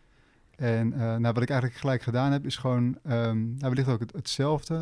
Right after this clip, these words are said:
Eh, laptop, laptop dicht doen en de klas ingaan. En in gesprek gaan. En, eh, het Montessori-onderwijs was ook nieuw voor mij. Dus ik ben eigenlijk achteraan gaan zitten in de klas en gaan kijken van:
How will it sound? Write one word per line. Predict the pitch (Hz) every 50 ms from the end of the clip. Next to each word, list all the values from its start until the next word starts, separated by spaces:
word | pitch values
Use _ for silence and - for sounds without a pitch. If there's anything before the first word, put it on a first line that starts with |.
| - -
Eh, | 127 123 123 123 127 139 147 196 226 151 123
laptop, | 135 151 147 - 160 151 160 160 151
laptop | 143 147 143 - 160 147 139
dicht | 147 139 - -
doen | 139 139 143 143 - _ - _ _ - _
en | -
de | 117 -
klas | - 123 120 110 -
ingaan. | 135 120 104 98 - 120 120 123 120 - _ _ _ _ _ _ _ _
En | - 113
in | 110 104
gesprek | - - - - 127 120 -
gaan. | - 123 117 113 107 110 - -
En, | - 147 120 120 117 113 113 113 113 113 - - - _ _ _ _ _
eh, | - 131
het | 113 113 110
Montessori-onderwijs | 117 127 127 - - 143 131 120 127 123 110 107 113 107 98
was | 120 101
ook | 98
nieuw | 104 107 117 135
voor | 131 - 139
mij. | 135 139 151 160 170 160 - _
Dus | - 123 113
ik | 110
ben | 123 120 131
eigenlijk | 131 104 104 - 139 -
achteraan | - 127 123 123 123 123 120 110
gaan | - - 123 110
zitten | 127 123 - - 113
in | 104
de | -
klas | - 139 139 143 - -
en | 147 127
gaan | - 120
kijken | - - 127 123 123 - 131 123 117
van: | - 120 117 117